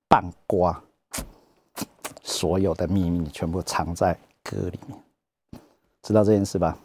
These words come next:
啊，先喝一口咖啡，然后我们不报新闻了，不可以报三次，不然对康纳讲，康纳讲每年，每，很多人都会问我，“老师，康纳讲是谁？康纳讲是谁？”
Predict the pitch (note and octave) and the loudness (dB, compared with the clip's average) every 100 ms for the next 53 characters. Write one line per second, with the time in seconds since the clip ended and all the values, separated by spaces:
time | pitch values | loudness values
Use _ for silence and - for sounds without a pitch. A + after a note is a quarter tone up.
0 | _ - - - G2+ _ _ _ _ C#3 | _ -14 -12 -10 -14 _ _ _ _ 6
1 | D3+ D#3 D3 A2+ - G#2+ A2 G#2 - _ | 8 8 8 6 6 4 4 -2 -4 _
2 | _ _ _ - G#2+ B2+ F#2 F#2+ F#2 F#2+ | _ _ _ 4 6 8 6 2 2 4
3 | G#2+ G2 F#2+ F2+ D2 C#2 - G#2 F#2+ G#2+ | 4 4 0 -2 -4 -6 -2 0 4 4
4 | F2 F2 F#2 F#2 F#2 F#2 F2 G#2 F2+ - | 4 0 -4 -6 -2 -2 0 0 0 2
5 | A#2 A2 G2+ - D3+ C3 G#2+ G2+ G#2 A#2+ | 2 4 0 4 4 6 4 4 2 2
6 | A2+ B2+ A2 D3+ A#2 A#2+ C3 C3 F#2+ F#2 | 2 2 8 8 8 6 6 6 4 2
7 | D3+ C#3+ E3 D3 F#2+ - - F2 - D3+ | 2 4 6 6 4 0 0 0 6 6
8 | A#2+ G#2+ A2+ A2 | 6 0 0 0